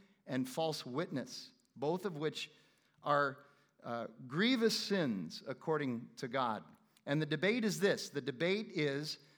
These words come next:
are the rich ones lying and bearing false witness against the poor, thus taking advantage of and impre-,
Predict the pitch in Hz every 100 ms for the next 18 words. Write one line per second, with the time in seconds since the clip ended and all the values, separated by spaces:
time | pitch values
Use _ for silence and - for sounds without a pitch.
0 | _ _ - 180 170 160 147 247 - 269
1 | 262 220 233 233 247 247 202 160 190 226
2 | 226 226 208 202 208 226 202 196 190 202
3 | - 170 - 202 220 208 202 202 - 190
4 | 196 175 147 175 220 202 202 196 185 147
5 | - 185